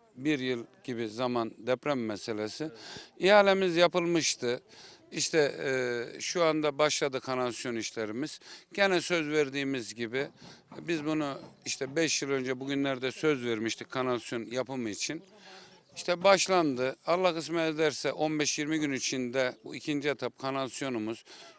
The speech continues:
Speaker 1: yüzde kırklık pozisyonumuzda bitecek. Ee, işte bu kanalizasyon yapımı için dört yıl önce, beş yıl önce de bazı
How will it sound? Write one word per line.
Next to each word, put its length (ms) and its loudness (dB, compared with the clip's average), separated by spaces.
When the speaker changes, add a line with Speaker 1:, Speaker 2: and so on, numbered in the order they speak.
Speaker 1:
yüzde 360 0
kırklık 480 -4
pozisyonumuzda 840 -4
bitecek. 460 -4
Ee, 320 -6
işte 400 0
bu 420 4
kanalizasyon 480 2
yapımı 400 2
için 440 0
dört 240 0
yıl 100 -2
önce, 320 0
beş 220 -2
yıl 80 -6
önce 260 -2
de 120 -4
bazı 520 0